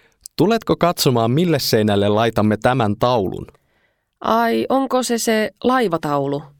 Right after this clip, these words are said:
Speaker 1: Joo, on. Minusta se voisi olla tässä kirjahyllyn ja ikkunan välissä.
Speaker 2: Hmm. Mutta minusta se olisi hyvä paikka meidän isolle jukkapalmulle. Palmu tarvitsee valoa,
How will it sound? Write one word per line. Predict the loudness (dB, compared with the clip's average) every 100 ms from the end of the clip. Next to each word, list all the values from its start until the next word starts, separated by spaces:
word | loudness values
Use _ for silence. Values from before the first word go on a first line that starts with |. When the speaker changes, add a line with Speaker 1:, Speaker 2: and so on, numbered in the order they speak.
| _
Speaker 1:
Joo, | 2 2 2 -2 0
on. | 0 2 -2 -6 _ -20 _ _ _ _ -2
Minusta | 0 0 0 0
se | 2
voisi | 2 2 2
olla | 2 0 -2
tässä | -2 -2 -2
kirjahyllyn | 0 0 0 2 2 2
ja | 2 0
ikkunan | -2 -2 0 0 0
välissä. | 0 0 -2 -6 -10 -14 _ _ _ _ _ -6
Speaker 2:
Hmm. | -2 -2 -4 -8 _ _ _ -20 _ _ _
Mutta | -4 -2 0 0
minusta | 0 -2 -2 -4
se | -2
olisi | -2 -2 -2
hyvä | 0 0 -2
paikka | -2 -4 -4 -2
meidän | 0 0 -2
isolle | -2 -2 -2
jukkapalmulle. | 0 -2 -4 -8 -6 -4 -4 -4 -8 -8 -12 _ _ _ _ _
Palmu | 0 0 0
tarvitsee | 0 -2 -2 -4 -2 -2 0
valoa, | 0 0 0 0